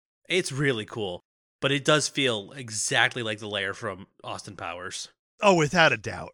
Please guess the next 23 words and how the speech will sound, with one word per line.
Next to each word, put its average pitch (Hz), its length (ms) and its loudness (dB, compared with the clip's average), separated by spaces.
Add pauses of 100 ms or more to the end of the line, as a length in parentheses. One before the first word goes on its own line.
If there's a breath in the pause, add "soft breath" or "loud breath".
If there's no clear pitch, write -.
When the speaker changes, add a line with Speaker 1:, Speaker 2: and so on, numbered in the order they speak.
(160)
Speaker 2:
And 175 200 0
there's 254 160 2
so 359 280 4
much 311 260 0
we're 208 100 2
leaving 175 400 -4
out 151 220 2
about 127 380 2
the 120 80 -6
way 123 200 2
that 120 100 -6
this - 160 -10
movie's 123 220 -6
shot, 123 400 0
just - 160 -16
because 127 260 -10
story-wise, 139 680 -2
it's - 160 -14
really 123 180 -6
hard 120 180 0
to 113 60 -14
talk 131 280 -2
about. 262 300 0